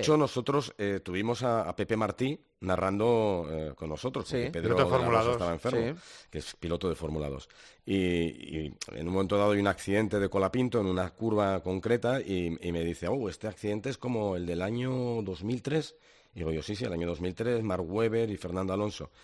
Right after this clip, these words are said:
Speaker 1: ¿Te, te acuerdas?". Y me dice, "Bueno, yo no había nacido".
Speaker 2: Ostras.
Speaker 3: Sí, claro,
Speaker 1: Digo
Speaker 3: que
Speaker 1: yo, "¿Que no habías
Speaker 3: dieciocho años.
Speaker 1: nacido, bribón?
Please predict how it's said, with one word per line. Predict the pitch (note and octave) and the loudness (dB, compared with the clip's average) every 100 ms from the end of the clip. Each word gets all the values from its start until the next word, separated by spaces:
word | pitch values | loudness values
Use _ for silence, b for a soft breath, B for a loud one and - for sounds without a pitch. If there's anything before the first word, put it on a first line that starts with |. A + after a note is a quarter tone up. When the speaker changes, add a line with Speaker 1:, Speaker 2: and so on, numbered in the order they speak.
| B B | B B
Speaker 1:
¿Te, | D2 | -8
te | C#2+ | -6
acuerdas?". | D#2 C#3+ C#3+ F2 - | -4 0 0 -2 -4
Y | |
me | D#2+ | -4
dice, | D#2+ D#2+ | -2 -2
"Bueno, | F#2 A2 | -2 -2
yo | C#2+ E2 | -2 -2
no | F2+ | -2
había | F#2 D#2+ | -2 -2
nacido". | C#2+ - G2+ - _ - | -4 -6 -8 -10 _ -16
Speaker 2:
Ostras. | - - - - - | -12 -12 -14 -20 -18
Speaker 3:
Sí, | - A2 | -6 -6
claro, | - F2 | -6 -6
Speaker 1:
Digo | - | -2
Speaker 3:
que | F2+ | 2
Speaker 1:
yo, | - A#2 | 4 4
"¿Que | F#2+ | 4
no | F2 | 4
habías | |
Speaker 3:
dieciocho | G2 B2 B2 | 4 4 4
años. | G#2+ A#2 | 4 2
Speaker 1:
nacido, | E2+ B2+ | 0 0
bribón? | A2+ E2+ F#2+ C#3+ | 0 0 2 2